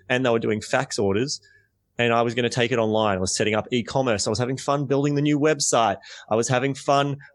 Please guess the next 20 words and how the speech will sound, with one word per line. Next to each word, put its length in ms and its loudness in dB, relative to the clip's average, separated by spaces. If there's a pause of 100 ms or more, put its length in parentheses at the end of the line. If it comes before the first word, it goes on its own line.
uh, 160 2
figuring 320 2
out 80 -2
how 160 2
I 40 4
was 120 0
gonna 120 0
hire 380 2
casual 400 0
staff 460 0
and 100 -2
then 140 0 (120)
putting 280 2
ads 440 2
in 180 0
the 20 2
s-, 180 -2
local 320 0
school 400 0
newspaper 560 0